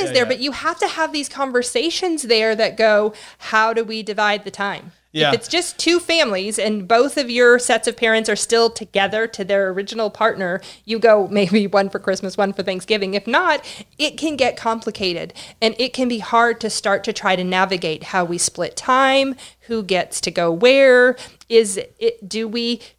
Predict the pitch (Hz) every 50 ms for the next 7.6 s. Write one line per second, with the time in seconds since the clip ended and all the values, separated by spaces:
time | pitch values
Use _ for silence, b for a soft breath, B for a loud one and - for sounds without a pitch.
0 | _ - - - - - 240 247 247 240 - - 233 226 233 233 233 226 226 214
1 | 196 185 - 208 220 240 220 - - 294 320 349 381 330 - - - 311 359 415
2 | 466 415 370 339 311 302 302 311 311 311 311 302 220 220 233 233 - 294 294 294
3 | - - 277 277 - 294 262 - 240 247 277 269 294 262 202 220 240 247 - -
4 | - 202 190 220 - - 254 254 - 277 240 262 277 - 277 277 285 302 294 285
5 | 294 302 302 311 302 - - 277 359 302 294 262 190 165 156 - 151 - - -
6 | 214 233 240 - 247 254 - 262 254 247 254 254 247 - - 220 247 294 302 247
7 | 214 202 180 - - - 180 180 175 - B